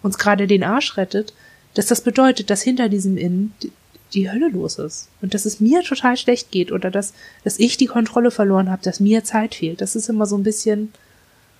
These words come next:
das finde ich dabei nicht so gesehen und das finde ich an dieser,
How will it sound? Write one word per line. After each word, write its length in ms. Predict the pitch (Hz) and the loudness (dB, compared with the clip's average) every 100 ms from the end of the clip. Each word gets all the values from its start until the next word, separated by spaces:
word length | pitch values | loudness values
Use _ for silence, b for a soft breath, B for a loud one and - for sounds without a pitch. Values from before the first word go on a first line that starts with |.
| b _ _ _ _ _ _ _ _ _ _ _ - | b _ _ _ _ _ _ _ _ _ _ _ -2
das 200 | 202 190 | -2 2
finde 220 | 247 240 | 2 2
ich 60 | 220 | 2
dabei 220 | 220 214 | 2 2
nicht 160 | 208 196 | 0 -2
so 120 | 208 | -2
gesehen 560 | 196 190 202 180 175 | 0 2 2 2 -2
und 160 | - 185 _ _ | -6 -8 _ _
das 200 | 202 190 | -4 -2
finde 260 | - 208 202 | -2 -2 -2
ich 100 | 196 | -2
an 140 | 196 | 0
dieser, 480 | 196 196 196 196 196 | 0 0 0 0 -4